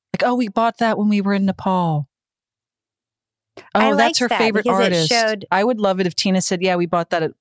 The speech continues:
Speaker 1: West Elm before they closed the Beverly location."
Speaker 2: Why?
Speaker 1: Because
Speaker 2: 'Cause you didn't
Speaker 1: everything
Speaker 2: want them
Speaker 1: had,
Speaker 2: to be
Speaker 1: like, a
Speaker 2: world
Speaker 1: story. It was,
Speaker 2: travelers?
Speaker 1: like, to show how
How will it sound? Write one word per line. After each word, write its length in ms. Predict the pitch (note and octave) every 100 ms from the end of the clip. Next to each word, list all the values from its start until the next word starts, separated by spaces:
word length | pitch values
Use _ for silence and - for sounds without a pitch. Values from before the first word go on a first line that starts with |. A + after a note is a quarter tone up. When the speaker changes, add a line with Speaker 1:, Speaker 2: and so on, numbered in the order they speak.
| -
Speaker 1:
West 360 | D3+ D3+ -
Elm 200 | D#3 D3+ C3+
before 240 | C3+ C#3+
they 120 | C#3
closed 280 | - D3 C3+
the 40 | C3+
Beverly 360 | C#3 C3 C3
location." 640 | B2 B2 B2+ A#2+ - A#2+ A2 _ _ _ _ _ _ _ _
Speaker 2:
Why? 580 | G#3 A3+ C4+ A#3 D3+ E2 -
Speaker 1:
Because 340 | G#3 G#3+ G#3
Speaker 2:
'Cause 80 | A3+
you 40 | F#3
didn't 40 |
Speaker 1:
everything 240 | F3 G3
Speaker 2:
want 100 | A3 G3
them 80 |
Speaker 1:
had, 80 | F3+
Speaker 2:
to 60 | E3+
be 80 | G3+
Speaker 1:
like, 80 | F3+
a 20 |
Speaker 2:
world 100 | F3
Speaker 1:
story. 200 | F3 D#3+
It 40 |
was, 80 | D3
Speaker 2:
travelers? 240 | C3 A3 C3+
Speaker 1:
like, 160 | C#3+
to 80 | C#3+
show 240 | - D3
how 140 | D3